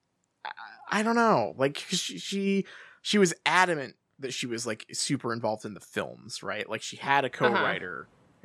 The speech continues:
Speaker 1: You know, Steve Kloves was there, but, like, she, she was, uh, she, she was always, always heavily involved in the films. Um,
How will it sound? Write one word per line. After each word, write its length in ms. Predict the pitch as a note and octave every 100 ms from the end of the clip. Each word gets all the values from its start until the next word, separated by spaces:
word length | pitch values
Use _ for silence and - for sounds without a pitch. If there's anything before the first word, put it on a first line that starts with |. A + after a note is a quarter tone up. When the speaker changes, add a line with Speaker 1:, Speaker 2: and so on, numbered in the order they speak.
| -
Speaker 1:
You 80 | A2
know, 60 | G2
Steve 260 | - C3
Kloves 440 | - A2+ G#2+ G2+ -
was 140 | A2
there, 240 | - B1+ -
but, 160 | -
like, 160 | G#2+ F#2+
she, 280 | - A#2 G#2
she 260 | - A2 A2
was, 500 | G#2 G2 - - -
uh, 400 | A2 G2+ D#2+ B1 - - _ _
she, 260 | - - -
she 200 | - A#2
was 320 | G#2 F#2+ - _ _ _ _ _ _ _ _
always, 760 | - D3 C#3+ B2 A2 G2+ - - -
always 440 | A2 A2 G2+ -
heavily 280 | G#2 G2 F#2
involved 340 | G2+ G#2 G2
in 80 | -
the 80 | -
films. 500 | - - - G#2+ - _ _ _ _ _
Um, 580 | A#2+ B2 A2 G2+ G2 G2+